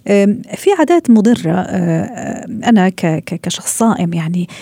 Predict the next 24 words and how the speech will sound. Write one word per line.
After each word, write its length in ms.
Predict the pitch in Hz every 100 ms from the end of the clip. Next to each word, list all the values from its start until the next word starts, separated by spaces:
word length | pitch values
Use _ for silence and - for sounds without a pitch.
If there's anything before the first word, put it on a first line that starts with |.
| - -
ربما 540 | - 185 202 202 202 -
أقوم 260 | - 311
بها 220 | 202 175
عن 240 | 160 170 160
غير 220 | 175 208 -
قصد 400 | 165 180 - -
وتضرني 760 | 185 233 - 240 220 311 208 165
في 140 | 160
صحتي 500 | - 147 165 - 165
وتضرني 460 | 170 165 175 170 165
في 140 | 180
جسمي 400 | 165 233 - 165
أيضًا. 220 | 170 175
دعونا 340 | 180 240 359 294
نتعرف 380 | 247 240 214
على 140 | 170 175
هذه 120 | 175
العادات 400 | 175 160 170 170 170
ال-، 200 | 165 170
ال-، 320 | 180 190 190
الصحية 460 | - - - 269 190
والغذائية 420 | 180 175 - 175
الص-، 240 | - -
المضرة 480 | 185 180 254 247 170